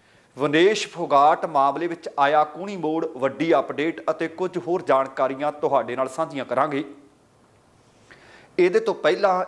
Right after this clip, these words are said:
ਇਹਨਾਂ 'ਤੇ ਵਿਸਥਾਰਤ ਗੱਲਬਾਤ ਕੀਤੀ ਜਾਵੇ, ਤੁਹਾਨੂੰ ਸਭਨਾਂ ਨੂੰ ਬੇਨਤੀ ਹੈ ਕਿ ਪਹਿਲਾਂ ਪ੍ਰੋਗਰਾਮ ਦੇਖ ਲੈਣਾ, ਸੁਣ ਲੈਣਾ ਤੇ ਜੇਕਰ ਚੰਗਾ ਲੱਗਿਆ ਫਿਰ ਲਾਈਕ ਅਤੇ ਸ਼ੇਅਰ ਜ਼ਰੂਰ ਕਰ ਦੇਣਾ।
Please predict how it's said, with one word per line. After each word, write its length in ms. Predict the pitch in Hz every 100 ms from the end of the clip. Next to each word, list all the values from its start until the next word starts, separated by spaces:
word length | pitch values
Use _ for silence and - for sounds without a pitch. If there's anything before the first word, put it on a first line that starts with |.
| 180
ਇਹਨਾਂ 160 | 185
'ਤੇ 120 | 196 170
ਵਿਸਥਾਰਤ 520 | 143 147 143 151 151
ਗੱਲਬਾਤ 580 | 131 131 127 143 143 139
ਕੀਤੀ 240 | - 127
ਜਾਵੇ, 320 | 120 120 160 - - _ _ _ _ _ -
ਤੁਹਾਨੂੰ 640 | 160 160 131 147 160 170 -
ਸਭਨਾਂ 460 | - 185 190 196
ਨੂੰ 100 | 180
ਬੇਨਤੀ 400 | 143 135 139 160
ਹੈ 60 | 165
ਕਿ 160 | 175
ਪਹਿਲਾਂ 420 | 170 156 170 190 180
ਪ੍ਰੋਗਰਾਮ 540 | - 139 143 143 120
ਦੇਖ 240 | 131 131
ਲੈਣਾ, 340 | 143 151 156 165
ਸੁਣ 400 | 165 - 139 143
ਲੈਣਾ 340 | 156 156 160
ਤੇ 200 | 160 160
ਜੇਕਰ 420 | 113 127 135 143
ਚੰਗਾ 420 | 139 - 120 135 135
ਲੱਗਿਆ 540 | 117 127 135 123 - - - _ _ _ _
ਫਿਰ 220 | - 208 214 214 214 -
ਲਾਈਕ 380 | 139 139 139 143
ਅਤੇ 180 | 143
ਸ਼ੇਅਰ 260 | 139 175 175
ਜ਼ਰੂਰ 200 | 127 117
ਕਰ 160 | 123 113
ਦੇਣਾ। 320 | 127 139